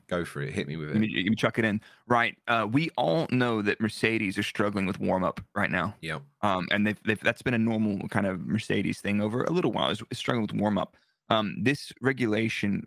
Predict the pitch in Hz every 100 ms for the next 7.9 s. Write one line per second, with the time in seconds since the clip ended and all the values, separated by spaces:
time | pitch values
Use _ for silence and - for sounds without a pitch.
0 | - 104 95 110 107 101 87 98 87 -
1 | - 110 107 - 104 107 101 - 113 110
2 | 104 98 92 87 98 101 98 - 92 92
3 | 98 - 104 101 - 104 98 104 101 -
4 | 104 95 92 - - - - - 104 -
5 | - - - - - - _ - - 95
6 | 73 - 90 90 82 - _ _ 87 -
7 | _ - 107 - - - - 104